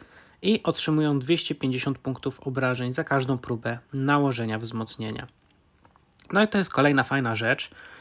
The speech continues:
E, także każdy z tych celów, który dostanie czy bezpośrednio, czy tym łańcuchem, e, nie może przez pięć tur,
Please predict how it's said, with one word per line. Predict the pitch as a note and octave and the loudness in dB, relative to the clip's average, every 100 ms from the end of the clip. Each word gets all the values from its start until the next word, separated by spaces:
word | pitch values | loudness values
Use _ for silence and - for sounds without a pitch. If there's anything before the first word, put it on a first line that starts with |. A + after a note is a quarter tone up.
| - - _ _ - | -20 -20 _ _ -4
E, | C3 C3+ C3 C3 C#3 - C#3+ | 0 2 2 0 -2 -8 -4
także | D#3 C#3 D3 D3 - - | -2 0 0 -2 -6 0
każdy | D#3+ D#3+ C#3+ B2+ A#2+ A2 - | 4 4 2 0 0 -2 -8
z | - | -4
tych | - C#3 | -4 -2
celów, | - D#3 B2+ A#2 | 6 6 6 2
który | - B2+ C3 | -6 -2 0
dostanie | B2 C3 D3+ C#3+ B2+ A#2+ - _ | 0 -2 0 2 2 -2 -6 _
czy | - F3 C#3 | 0 4 4
bezpośrednio, | B2 B2+ C#3+ - C3+ - C3 A#2+ A#2 A#2 | 2 -2 -4 -2 -4 0 0 0 -4 -4
czy | - C#3+ | -2 -2
tym | C#3 B2+ | 0 0
łańcuchem, | B2+ C3+ - B2 C3+ E3+ A#3 _ _ - - - _ _ - | 0 0 0 0 2 2 0 _ _ -20 -20 -20 _ _ -4
e, | C#3 C#3 C#3 C3+ | -2 0 0 0
nie | C#3+ F3 G#3 | 2 2 4
może | F3+ D#3 D#3 D#3+ - | 2 4 4 4 -2
przez | - C#3 C#3+ - - - | 2 2 2 -2 -10 -2
pięć | C#3+ C3 - | 2 2 -2
tur, | - B2+ E3 | 0 2 4